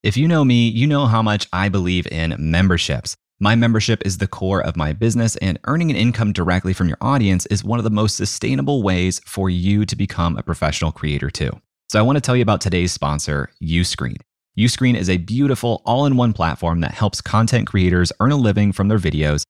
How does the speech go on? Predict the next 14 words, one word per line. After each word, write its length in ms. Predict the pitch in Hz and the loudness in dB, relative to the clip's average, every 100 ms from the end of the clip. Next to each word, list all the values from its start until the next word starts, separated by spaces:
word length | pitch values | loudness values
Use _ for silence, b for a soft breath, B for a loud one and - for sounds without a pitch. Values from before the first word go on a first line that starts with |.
| _ _ | _ _
by 140 | 87 - | -4 0
unlocking 500 | 113 98 92 87 82 | 2 2 0 -2 -4
predictable, 680 | - 73 104 - 110 110 107 | -4 -4 -2 -2 -2 -2 -2
recurring 600 | 98 - - 78 78 78 | -4 -6 -4 -2 -2 -2
revenue. 460 | - 73 71 69 53 - _ _ | -4 -2 0 -2 -4 -12 _ _
You 100 | 127 | 0
can 100 | 139 | 2
host 260 | 131 - | 0 -2
private 320 | - 110 107 90 | -2 -2 0 0
live 240 | 87 95 | 0 0
streams 280 | - 107 - | 2 0 0
for 80 | 85 | -2
your 60 | |
members, 400 | 90 127 127 127 | 0 2 2 0